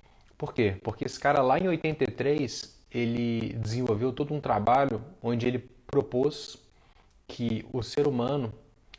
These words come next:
que até então ele media sua inteligência por meio de testes de Q I,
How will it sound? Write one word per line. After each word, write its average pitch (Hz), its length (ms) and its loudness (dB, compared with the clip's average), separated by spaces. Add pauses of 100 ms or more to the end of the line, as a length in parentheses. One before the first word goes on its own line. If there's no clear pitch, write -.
(260)
que 117 120 -2
até 113 220 0
então 120 420 -2
ele 113 180 -2
media 117 600 -2
sua 120 220 -4
inteligência 104 720 -2
por 101 240 -4
meio 101 400 -2 (640)
de 104 720 -2 (140)
testes 113 400 0
de 101 160 0
Q 120 240 0
I, 143 200 -2